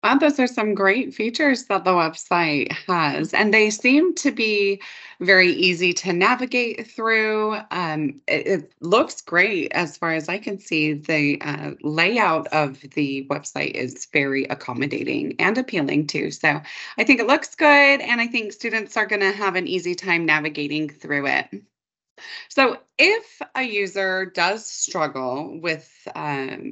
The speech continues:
any, anything navigating the website or come across any issues,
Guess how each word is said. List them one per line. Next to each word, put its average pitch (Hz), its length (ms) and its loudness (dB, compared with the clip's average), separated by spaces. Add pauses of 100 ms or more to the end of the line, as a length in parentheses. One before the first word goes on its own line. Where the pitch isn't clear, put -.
(120)
any, 151 480 0 (220)
anything 175 760 0
navigating 185 500 -2
the 185 80 -4
website 180 500 0
or 165 100 -6
come 175 160 -8
across 165 360 -6
any 165 260 -4
issues, 160 520 -4